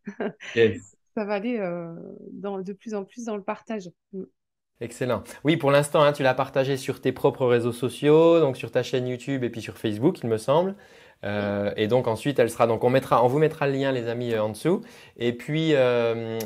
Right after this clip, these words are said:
Speaker 2: et puis, ben voilà, prochainement, dispo sur toutes les plateformes, Spotify, Deezer, et cetera. Euh, et, euh, voilà, elle pourrait être écoutée au plus grand nombre. Et alors justement, le fait que cette, euh, cette musique, parce que c'était ton but,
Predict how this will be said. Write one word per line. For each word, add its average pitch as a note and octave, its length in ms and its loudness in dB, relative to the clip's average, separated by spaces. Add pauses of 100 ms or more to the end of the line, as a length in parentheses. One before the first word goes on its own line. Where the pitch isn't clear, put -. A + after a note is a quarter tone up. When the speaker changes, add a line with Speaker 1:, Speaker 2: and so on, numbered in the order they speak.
Speaker 2:
et A2 140 -2
puis, D3 200 -8
ben B2 120 4
voilà, C3 180 6
prochainement, A#2+ 720 2
dispo A2+ 320 -4
sur A#2 180 -8
toutes A2 160 -10
les A2 80 -4
plateformes, B2+ 640 4 (580)
Spotify, A2 640 0
Deezer, A2+ 320 4
et A2 60 2
cetera. A2+ 760 4
Euh, F#2+ 240 0 (340)
et, G#2 200 -2
euh, F2 600 -2
voilà, G2 400 -2 (180)
elle G#2 100 -10
pourrait G#2 180 -4
être A2 120 -8
écoutée A2 260 -6
au A#2 60 0
plus A#2 140 -8
grand A2+ 180 0
nombre. F3+ 220 0
Et D3 40 4
alors D#3+ 220 6
justement, A#3 520 0
le D#3+ 160 4
fait A#3+ 280 0
que F3+ 120 0
cette, E3 380 -2
euh, B2+ 520 6 (140)
cette C3 220 -2
musique, E3+ 280 0
parce B2+ 140 0
que B2+ 80 -4
c'était A#2+ 160 -2
ton C3 160 0
but, B3+ 280 0